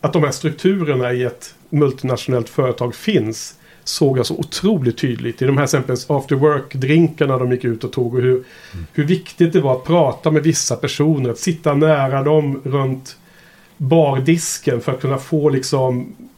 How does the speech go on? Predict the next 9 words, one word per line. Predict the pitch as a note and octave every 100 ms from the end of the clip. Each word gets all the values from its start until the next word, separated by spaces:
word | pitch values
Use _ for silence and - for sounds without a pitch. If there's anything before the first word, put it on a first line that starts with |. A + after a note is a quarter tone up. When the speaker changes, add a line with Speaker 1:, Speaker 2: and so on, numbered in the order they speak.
| _
Speaker 1:
fronta | - - F3 D#3 B2+ C#3
sig | - D3+
själv | E3 E3+ E3 C#3
och | C#3+
vara | C#3 C#3
liksom | C3 B2+ - C3+ C3
en | D3+ C3+ B2+ B2+
del | C#3+ D3+ D3 C3
i, | B2+ B2+